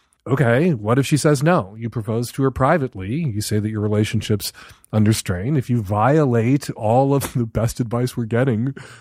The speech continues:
from public health officials and bring all these people together in a room for the proposal party, what if your girlfriend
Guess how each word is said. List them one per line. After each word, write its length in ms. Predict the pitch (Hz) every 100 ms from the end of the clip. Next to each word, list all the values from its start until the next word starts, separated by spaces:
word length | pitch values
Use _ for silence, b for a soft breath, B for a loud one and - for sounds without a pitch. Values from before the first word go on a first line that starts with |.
| B
from 600 | - - 113 110 113 135 - -
public 300 | 127 139 -
health 420 | 123 139 - - _ _ -
officials 640 | 113 - 196 - 104 139
and 280 | - 113 104
bring 300 | 107 131 147
all 140 | 143
these 180 | 139 143
people 260 | - 147 143
together 420 | 117 127 156 135
in 80 | 127
a 40 |
room 640 | 107 123 208 143 151 220 B B B B B -
for 240 | - 127 139
the 100 | 143
proposal 400 | 147 160 202 208
party, 240 | 131 139
what 160 | 143 165
if 60 |
your 100 | 175
girlfriend 500 | 165 180 - 180 180